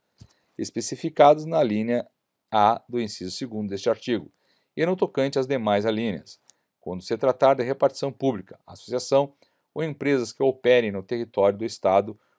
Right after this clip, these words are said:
ou do Distrito Federal, observado os mesmos prazos. A linha B, até seis meses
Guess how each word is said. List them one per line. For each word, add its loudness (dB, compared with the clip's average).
ou -6
do -8
Distrito -14
Federal, 0
observado 0
os -8
mesmos -6
prazos. -2
A -6
linha -4
B, -2
até 0
seis -4
meses -4